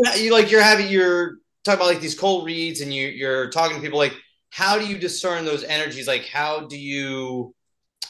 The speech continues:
uh, in that moment, how, how do you know how to kind of clarify what you're going through or, or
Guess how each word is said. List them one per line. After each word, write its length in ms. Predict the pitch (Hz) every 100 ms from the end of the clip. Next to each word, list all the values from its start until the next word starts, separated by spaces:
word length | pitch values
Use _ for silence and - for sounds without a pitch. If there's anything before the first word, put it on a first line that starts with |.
| -
uh, 260 | - 127 143 180
in 120 | 190
that 200 | 175 160
moment, 580 | 170 170 147 131 123 - _
how, 580 | - - 147 147 147 143 -
how 200 | - 165
do 60 | 156
you 540 | 156 147 143 139 135
know 320 | 135 139 143 131
how 180 | 135
to 80 | 131
kind 240 | - 131 123
of 60 |
clarify 360 | 143 131 131 127
what 180 | 123 117
you're 120 | 113
going 280 | 127 123 123
through 140 | 127
or, 180 | 120 117
or 260 | 127 117